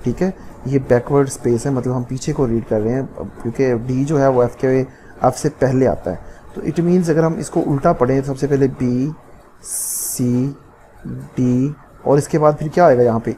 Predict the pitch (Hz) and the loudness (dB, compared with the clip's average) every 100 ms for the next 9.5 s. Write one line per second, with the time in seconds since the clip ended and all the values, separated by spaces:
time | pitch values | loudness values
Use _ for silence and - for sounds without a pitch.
0 | - 131 127 117 - - - 135 135 151 | -4 -2 0 -2 -6 -20 -4 -2 0 4
1 | 135 - 117 - - 123 123 127 120 143 | 4 4 0 -2 -14 -4 -2 -2 0 0
2 | 139 131 139 - 135 131 131 117 98 95 | 2 2 -2 -2 -2 0 0 -2 -4 -10
3 | - - - - 180 - 175 185 185 214 | -14 -20 -20 -2 0 0 0 0 2 -2
4 | - 147 143 160 139 123 123 135 131 110 | 2 -2 0 -2 0 0 0 -4 -2 -2
5 | 107 117 - - 127 - 131 117 104 101 | -2 -6 -8 -6 -4 -2 -2 0 0 0
6 | 139 151 165 - - 117 123 135 131 165 | 0 0 -6 -12 -4 -2 -2 -4 -4 -4
7 | - - 120 117 - - 120 117 110 101 | -10 -6 -4 -4 -8 -6 -4 -6 -6 -6
8 | 90 - - - - 165 180 180 170 143 | -8 -16 -20 -20 -2 2 2 2 0 0
9 | 160 175 160 165 160 | 0 0 -2 0 -2